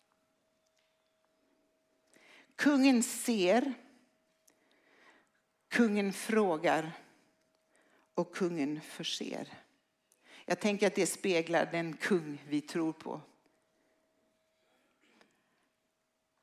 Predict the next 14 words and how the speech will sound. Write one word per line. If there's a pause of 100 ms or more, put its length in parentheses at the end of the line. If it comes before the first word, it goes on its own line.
(760)
Kungen
ser
ditt
tyngda
hjärta, (460)
vårt
tyngda
hjärta,
när
vi
riktar
det
till
honom.